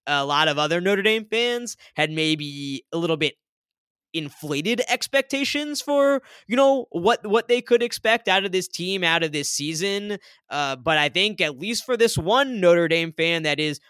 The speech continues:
one of the most passionate Notre Dame fans that I know, uh, he, I would imagine he's feeling pretty good. Now,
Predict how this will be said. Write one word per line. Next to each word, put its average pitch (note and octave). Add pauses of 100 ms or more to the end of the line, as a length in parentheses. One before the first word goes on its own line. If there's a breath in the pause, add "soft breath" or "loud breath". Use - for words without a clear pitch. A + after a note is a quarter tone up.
one D#3+
of F#3
the G3+
most G3
passionate F#3+
Notre G3
Dame F#3
fans F#3+
that F3
I D#3
know, D3+ (320 loud breath)
uh, C3+
he, E3+
I D3
would F#3+
imagine F#3
he's E3
feeling D#3+
pretty D3
good. C3+ (180 soft breath)
Now, E3+